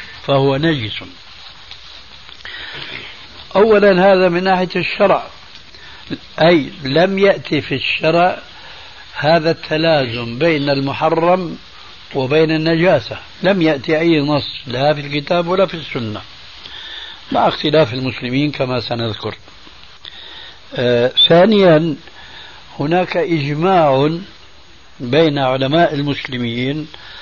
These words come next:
على تحريم أشياء، ومن جهة أخرى إجماع آخر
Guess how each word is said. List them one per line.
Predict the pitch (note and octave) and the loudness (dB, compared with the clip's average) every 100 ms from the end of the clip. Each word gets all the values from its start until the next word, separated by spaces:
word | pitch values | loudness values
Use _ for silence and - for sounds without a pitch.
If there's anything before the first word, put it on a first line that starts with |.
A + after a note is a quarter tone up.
| - - - - | -18 -20 -20 -14
على | - B2 D#3 D#3 | -4 2 4 4
تحريم | - D3+ - D#3 G3 F3+ C#3 A2 A2+ - - - - - - | 2 -2 -2 -2 2 2 2 -2 -10 -18 -20 -20 -20 -12 -2
أشياء، | D3 - - C3 C#3 D#3 F#3 - - - - - - - - - - - - - - C3+ | -2 -2 -2 2 6 6 4 0 -18 -20 -20 -20 -20 -20 -20 -20 -20 -20 -20 -20 -12 0
ومن | D3+ E3+ F#3+ | 2 4 0
جهة | F3+ F#3 F3 D#3 | 2 4 4 2
أخرى | - C#3 D3 E3+ A#3 - - - - - - - | 0 2 6 4 2 -10 -20 -20 -20 -20 -8 0
إجماع | D3 C3 D3 E3 D3 - | 0 2 4 6 6 4
آخر | D3+ E3 E3 - F#3 F#3 | 4 4 4 4 2 2